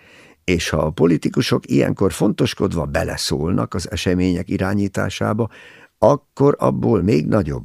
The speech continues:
baj lesz, gondolta a helyzetről Bernard Émier. Az asztal alatt, hogy senki se lássa, megint ránézett a saját Eglin jeladójára. Külön üzenetcsatornát tartott fenn André Calvival, amit csak ő látott.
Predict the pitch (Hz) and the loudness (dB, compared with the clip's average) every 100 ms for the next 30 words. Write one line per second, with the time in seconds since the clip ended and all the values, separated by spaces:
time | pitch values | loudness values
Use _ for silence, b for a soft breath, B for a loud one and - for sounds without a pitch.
0 | - 57 50 50 50 - - - - - | -6 -6 -6 -8 -10 -8 -8 -10 -14 0
1 | 90 85 82 82 80 67 80 90 87 - | 2 4 4 2 0 0 0 0 0 -2
2 | 87 104 73 76 76 76 92 - 69 62 | -2 -2 -2 -4 -4 -4 -4 -6 -8 -8
3 | 55 53 - - _ _ _ _ _ _ | -10 -12 -14 -16 _ _ _ _ _ _
4 | b b b b b b b b _ - | b b b b b b b b _ 0
5 | 82 76 110 123 - 101 85 80 87 - | 2 4 2 4 4 4 6 4 0 -4
6 | - - _ - 78 - 117 113 95 82 | -18 -20 _ -2 0 2 0 0 0 0
7 | 71 71 73 - 90 101 b b b b | -2 -4 -6 -4 -4 -4 b b b b
8 | b 95 104 92 87 85 80 73 85 87 | b 2 4 4 2 2 2 2 0 0
9 | 87 - 85 92 76 78 80 82 76 73 | -2 -2 0 2 2 2 0 -2 -2 -2
10 | 69 67 58 57 57 55 53 50 - - | -4 -4 -4 -8 -8 -8 -8 -10 -12 -16
11 | - _ _ b b b b - 220 190 | -20 _ _ b b b b 0 4 4
12 | 147 139 127 95 - 90 80 82 82 80 | 4 2 2 2 0 -2 2 0 0 -2
13 | - 87 82 80 - - 107 - 92 85 | 0 -2 -2 -4 -2 -2 0 0 0 2
14 | 87 85 82 76 73 76 71 80 101 95 | 0 0 -4 -4 -4 -4 -4 -4 -4 -2
15 | 95 92 - - 117 87 82 62 52 50 | -2 -2 -6 -4 0 0 0 -4 -8 -10
16 | - - - _ - | -12 -14 -14 _ -20